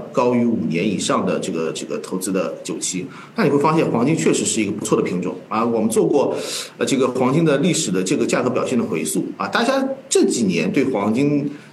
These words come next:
一个很大的感觉是什么？就是说，像奥总提到，它的最大的关键词是稳，而并不是说它能带来多少，多么令人欣喜的收益啊。这，特别是这两年，大家对它的这个偏好是由于，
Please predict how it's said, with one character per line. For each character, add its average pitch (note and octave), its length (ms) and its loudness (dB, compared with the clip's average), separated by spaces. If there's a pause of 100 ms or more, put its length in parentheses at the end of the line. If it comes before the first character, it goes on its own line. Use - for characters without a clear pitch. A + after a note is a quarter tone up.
(320)
一 C3+ 140 -2
个 D#3+ 100 4
很 F#2 400 0
大 F#3 220 2
的 G#2+ 80 2
感 E2+ 260 -2
觉 F2 140 -4
是 - 120 -2
什 F2+ 120 -4
么？ - 120 -8 (280)
就 B2 120 0
是 - 60 -2
说， A#2 140 2
像 A2+ 320 0
奥 C#3 140 2
总 G#2 140 0
提 G#2+ 160 -4
到， G2+ 140 2
它 - 140 -2
的 C#3 120 2
最 D#3 180 0
大 E3 160 2
的 B2 60 2
关 C#3 120 2
键 C3 140 2
词 G2+ 160 -4
是 - 100 -4
稳， F#2+ 300 0 (640)
而 A2+ 140 0
并 E3+ 160 2
不 C3+ 80 0
是 B2+ 160 -2
说 C3+ 120 4
它 C3 140 0
能 B2 140 2
带 C3 160 2
来 G2 120 2
多 G3+ 320 2
少， - 360 -2
多 B3+ 180 2
么 E3+ 220 4
令 D3+ 240 2
人 G2+ 400 2
欣 E3+ 260 2
喜 - 140 -2
的 E2 80 -2
收 G#2 240 -2
益 G2 120 -2 (120)
啊。 F2 160 -6 (180)
这， B3 180 4 (400)
特 - 120 2
别 F#3 80 6
是 F3+ 80 4
这 B3+ 100 2
两 C3+ 180 2
年， G2+ 160 0
大 C#3 140 0
家 C#3+ 60 2
对 D#3+ 100 2
它 D#3 160 0
的 D#3 140 2
这 C3+ 100 0
个 A2 220 2
偏 F3+ 180 2
好 F3+ 180 2
是 C3+ 200 0
由 A2 260 2
于， A2 320 2